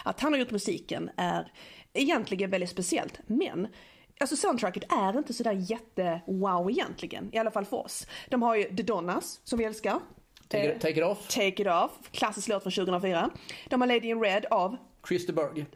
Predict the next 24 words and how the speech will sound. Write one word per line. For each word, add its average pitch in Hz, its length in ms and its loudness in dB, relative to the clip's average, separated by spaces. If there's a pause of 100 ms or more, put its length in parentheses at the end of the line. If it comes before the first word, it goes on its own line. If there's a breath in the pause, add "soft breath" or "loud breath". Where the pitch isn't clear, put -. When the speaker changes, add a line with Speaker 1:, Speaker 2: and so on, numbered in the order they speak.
Speaker 1:
Tack, 180 220 -2
jag 190 200 0
fick 202 120 -6
det 175 60 0
uttala 180 340 0
det 175 100 -2
namnet. - 460 0
Speaker 2:
<laughs> - 580 -4
Speaker 1:
We 294 60 2
Will 294 180 4
Rock 262 280 2
You, 262 180 2 (120)
såklart. 220 460 -2
Queen, 214 420 0
what 208 160 0
else? - 360 -4 (260 loud breath)
Men 320 100 0
sen 330 180 2
annars 349 380 2
så - 100 -4
är 180 240 2
det 226 80 -2
liksom 330 360 0
inte 208 480 0